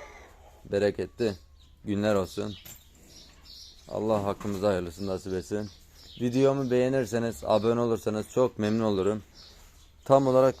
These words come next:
e, ilk uzun videom bu oldu. İnşallah sıkmamışımdır sizleri.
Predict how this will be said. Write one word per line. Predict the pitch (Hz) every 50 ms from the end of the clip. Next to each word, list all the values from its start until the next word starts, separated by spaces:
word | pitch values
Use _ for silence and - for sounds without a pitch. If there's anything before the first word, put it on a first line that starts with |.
| - - -
e, | 110 107 104 104 104 104 107 104 95 - - - - - - -
ilk | 143 143 139 - 139
uzun | 131 110 135 139 135
videom | 123 117 120 127 131 131 123
bu | 131
oldu. | 131 127 117 110 107 127 139 131 117 - - - - - - - - - - - - - - - - - - - - - - - -
İnşallah | 127 123 - - 135 127 131 127
sıkmamışımdır | - - 135 110 123 117 110 101 92 - 104 101 95 98
sizleri. | - - 98 92 90 95 98 104 123 127